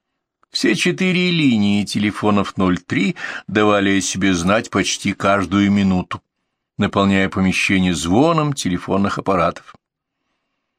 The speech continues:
Периодически в этот шум вклинивалась рация, наполняя помещение статическим треском и воем атмосферных помех. Старший врач потянулась в кресле с неудовольствием,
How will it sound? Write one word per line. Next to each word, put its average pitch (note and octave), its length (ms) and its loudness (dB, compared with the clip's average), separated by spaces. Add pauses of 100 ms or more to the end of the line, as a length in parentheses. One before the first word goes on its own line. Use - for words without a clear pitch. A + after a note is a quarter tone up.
(160)
Периодически B2+ 920 0
в G2+ 80 2
этот G2 260 0
шум A3 320 0
вклинивалась F#3 880 0
рация, B2 760 0 (320)
наполняя G#2+ 540 2
помещение G#2+ 760 2 (220)
статическим - 960 0
треском D3 560 0 (220)
и G2 140 -2
воем A2 440 2 (220)
атмосферных A2 760 -2
помех. - 520 -4 (1500)
Старший A#2 640 0
врач G#2+ 360 0
потянулась G2+ 720 0
в - 120 -6
кресле F#2+ 600 -2
с - 200 -8
неудовольствием, G2 840 0